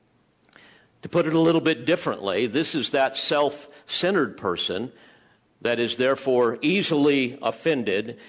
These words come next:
and has an emotional meltdown over some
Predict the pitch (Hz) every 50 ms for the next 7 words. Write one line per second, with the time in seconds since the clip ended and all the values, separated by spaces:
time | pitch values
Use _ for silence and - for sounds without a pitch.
0 | - - _ - 123 117 101 156 156 151 147 143 131 - - - - 139 139 135
1 | 127 131 139 151 185 175 - - 165 147 139 139 139 143 156 175 185 202 - -
2 | 135 135 123 104 101 104 107 110 113 117 113 113 - - _ _ - 127 127 117
3 | 117 - - 139 123 123 120 117 110 104 104